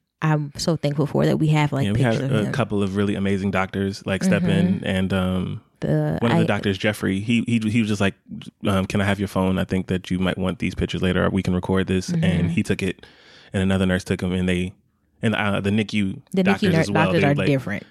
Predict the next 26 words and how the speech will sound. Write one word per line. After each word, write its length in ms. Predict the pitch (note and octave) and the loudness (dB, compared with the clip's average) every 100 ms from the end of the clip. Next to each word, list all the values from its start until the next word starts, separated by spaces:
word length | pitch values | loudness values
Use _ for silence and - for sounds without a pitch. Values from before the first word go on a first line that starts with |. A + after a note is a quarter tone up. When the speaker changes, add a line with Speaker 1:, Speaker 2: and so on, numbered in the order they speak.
| _ | _
Speaker 1:
They 160 | E3 E3+ | 0 2
are 20 | C#3 | 2
Speaker 2:
was, 80 | A#2+ | 0
Speaker 1:
different. 340 | A2+ - - - - - | -4 -4 -10 -14 -20 -4
Speaker 2:
it 60 | C#3+ | -2
was 120 | A#2 | 0
crazy 540 | - A#2+ A#2 G2 F2 G#2 _ _ _ - | 0 0 0 -2 -6 -12 _ _ _ -6
how, 160 | A#2 A2+ | 0 2
like, 340 | G#2+ G2 - _ _ _ _ _ _ _ - | 2 -2 -8 _ _ _ _ _ _ _ -2
they 120 | E3+ | 0
were 120 | C3 | 2
there. 340 | G#2 F#2+ F2+ - | 2 0 -2 -4
They 80 | - | 0
didn't 140 | D3+ C#3 | 2 2
Speaker 1:
Yeah. 60 | |
Speaker 2:
have 120 | C3+ B2+ | 0 -2
to 60 | |
do 120 | G2 G2+ | -2 0
any 160 | F#2+ | -2
of 60 | F2+ | -4
that 120 | F#2 | -6
stuff. 340 | - F#2+ - - - - | -6 -6 -8 -20 -20 -4
Um, 180 | - F#3 | 0 2
Speaker 1:
But 60 | F#3 | 0
they 120 | E3 | 0
did. 320 | D3+ C#3+ C3 | -2 -2 -4